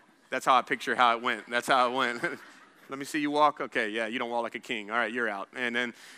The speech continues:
and then the third son, and then the fourth son, and then the fifth son, and then the sixth son, and the seventh son. And, and the next verse, look, look what it says in verse ten.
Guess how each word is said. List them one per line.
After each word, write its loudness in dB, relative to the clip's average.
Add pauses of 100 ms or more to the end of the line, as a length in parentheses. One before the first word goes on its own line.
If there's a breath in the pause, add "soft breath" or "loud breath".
and 0
then -2
the -6
third 2
son, 0
and -6
then -4
the -4
fourth -2
son, -4
and -8
then -8
the -8
fifth -6
son, -6 (460 soft breath)
and -6
then -4
the -8
sixth -2
son, -6 (500 soft breath)
and -10
the -12
seventh 2
son. -4
And, -8
and -4
the -4
next -4
verse, -4
look, -8
look -8
what -2
it -8
says -4
in -10
verse -6
ten. -6